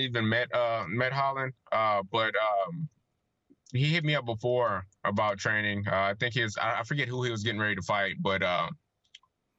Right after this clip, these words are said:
he was, he was looking forward to,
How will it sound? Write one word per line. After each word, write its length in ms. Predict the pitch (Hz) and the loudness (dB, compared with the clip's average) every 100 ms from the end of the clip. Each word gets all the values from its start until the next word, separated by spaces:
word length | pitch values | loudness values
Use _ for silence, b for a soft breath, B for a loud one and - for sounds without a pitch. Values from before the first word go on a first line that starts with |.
| _ _ - - _ _ _ _ | _ _ -20 -20 _ _ _ _
he 180 | - 123 | -4 0
was, 200 | 135 120 | 0 0
he 120 | 120 | 0
was 200 | 139 135 | 0 0
looking 240 | 123 113 110 | 0 -2 0
forward 320 | 120 113 104 | 2 2 0
to, 340 | 110 101 92 | 0 2 0